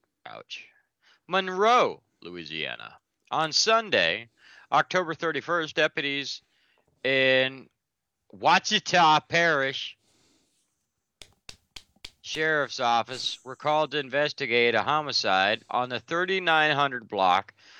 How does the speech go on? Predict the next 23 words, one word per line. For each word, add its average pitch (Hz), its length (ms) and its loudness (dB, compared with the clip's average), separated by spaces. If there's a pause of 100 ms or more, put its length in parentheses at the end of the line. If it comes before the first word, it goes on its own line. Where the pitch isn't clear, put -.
(160)
of 127 260 0
Old 165 340 2
Sterlington 151 920 0
Road. 151 640 -2 (540)
Upon 208 380 4
arrival, 196 540 4
authorities 175 640 -2
were 170 140 -2
advised 160 600 2
that 151 220 -2
there 156 460 0
were 131 320 -10
two 156 260 -4
deceased 143 540 -6
victims 120 420 -4
in 123 100 -8
the 127 120 0
house, 135 500 -2 (380)
which 147 240 0
belonged 160 480 4
to 147 80 -6
twenty-six-year-old 156 1300 -2 (120)
Blake 131 380 0